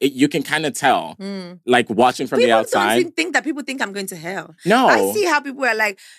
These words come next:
Speaker 2: "You say you are a Christian,
Speaker 1: Yet
Speaker 2: yet you are
Speaker 1: you're
Speaker 2: wearing this,
Speaker 1: right.
Speaker 2: you are doing that." And I'm like, "Listen, don't follow me, oh.
Speaker 1: <laughs>
Speaker 2: Ah, if you follow me, you will lose your way, oh." God and I were like this.
Speaker 1: No, look.
Speaker 2: Like this.
Speaker 1: But you know what I
Speaker 2: Legit.
Speaker 1: saw in your book?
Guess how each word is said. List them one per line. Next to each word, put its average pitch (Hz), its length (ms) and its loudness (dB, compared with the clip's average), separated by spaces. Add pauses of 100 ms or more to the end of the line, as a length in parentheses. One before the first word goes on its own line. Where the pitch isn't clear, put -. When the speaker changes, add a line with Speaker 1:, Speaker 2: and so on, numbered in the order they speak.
(200)
Speaker 2:
"You 311 240 2
say 403 240 2
you 381 60 2
are 330 160 4
a 294 60 -2
Christian, 339 480 0
Speaker 1:
Yet 262 340 2
Speaker 2:
yet - 360 6
you 285 80 0
are 277 60 6
Speaker 1:
you're 170 100 6
Speaker 2:
wearing 320 240 2
this, 156 80 6
Speaker 1:
right. 170 560 8
Speaker 2:
you 262 60 4
are 277 80 -2
doing 277 180 -4
that." - 80 0
And 294 100 -2
I'm 294 120 -2
like, 277 220 2
"Listen, 277 420 -4
don't 339 160 -4
follow 262 260 -4
me, 240 180 -6
oh. 185 220 -4 (140)
Speaker 1:
<laughs> 381 100 8
Speaker 2:
Ah, 226 400 4 (300)
if 277 100 2
you 277 80 -2
follow 311 280 -2
me, 285 120 -2
you 247 160 0
will 247 200 -2 (180)
lose 311 180 2
your 226 140 0
way, 240 160 2
oh." 202 180 0 (300)
God 302 160 0
and 262 160 -2
I 262 80 0
were 233 120 -8
like 214 220 -10
this. 208 500 -8
Speaker 1:
No, 123 240 4
look. 113 200 4
Speaker 2:
Like 110 240 -2
this. 175 680 -8
Speaker 1:
But 139 220 0
you 147 60 0
know 147 100 4
what 139 160 2
I 131 120 4
Speaker 2:
Legit. - 140 -2
Speaker 1:
saw 123 200 4
in 113 160 -4
your 110 140 0
book? 98 420 -2